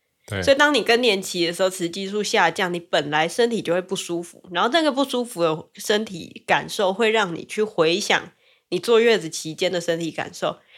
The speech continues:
Speaker 2: 然后你就会开始莫名其妙把这两件事情连在一起，就是觉得你就是坐月子没做好，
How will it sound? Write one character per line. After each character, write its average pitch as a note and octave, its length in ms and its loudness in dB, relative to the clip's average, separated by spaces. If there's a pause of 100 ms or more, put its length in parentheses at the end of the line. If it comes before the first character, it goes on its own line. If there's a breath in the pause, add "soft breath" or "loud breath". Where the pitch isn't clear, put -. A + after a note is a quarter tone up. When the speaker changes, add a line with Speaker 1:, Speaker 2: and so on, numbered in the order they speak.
Speaker 2:
然 F#3 100 2
后 G3+ 40 2
你 F#3+ 80 -2
就 G#3+ 100 4
会 A3 100 6
开 A3 280 2
始 - 320 -10 (240 soft breath)
莫 A#3+ 220 6
名 E3+ 160 0
其 E3 180 -6
妙 F#3 180 -4
把 C3+ 120 -4
这 F#3+ 180 -2
两 D3+ 200 -4
件 E3+ 140 -8
事 G3 120 -6
情 F3+ 340 -6
连 E3 180 -2
在 F#3 160 4
一 F3 40 2
起， - 260 -10 (100)
就 G3 120 2
是 G3 60 2
觉 F#3 180 -4
得 - 160 -6 (640)
你 E3+ 100 -4
就 A3 120 6
是 A3+ 80 6
坐 A3+ 160 4
月 G#3 160 6
子 D#3 60 -6
没 D3+ 180 -4
做 D3+ 260 -2
好， - 360 -6